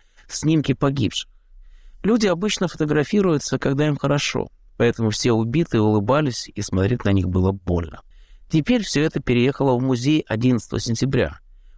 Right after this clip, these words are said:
очередь в который так велика, что складывается втрое. А рядом с ним памятник под открытым небом. Там, где стояли близнецы, теперь два чёрных бассейна, в которые низвергаются водопады,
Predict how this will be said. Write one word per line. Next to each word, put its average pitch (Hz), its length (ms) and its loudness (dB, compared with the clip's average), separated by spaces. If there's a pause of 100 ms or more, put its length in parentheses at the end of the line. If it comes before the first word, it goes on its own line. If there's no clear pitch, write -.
(100)
очередь 165 400 2
в - 40 -16
который 110 360 0
так 131 220 0
велика, 120 400 0
что 117 140 -8
складывается 120 680 0
втрое. 87 540 -2 (420)
А 147 100 0
рядом 208 240 2
с - 160 -6
ним 220 300 4 (220)
памятник 175 500 0
под 127 160 2
открытым 123 460 0
небом. 82 320 -2 (360)
Там, 139 200 2
где 113 100 2
стояли 107 360 0
близнецы, 110 720 0 (340)
теперь 156 340 0
два 135 240 0
чёрных 139 460 0
бассейна, 107 640 -2 (340)
в - 40 -20
которые 107 420 2
низвергаются 107 680 0
водопады, 110 680 0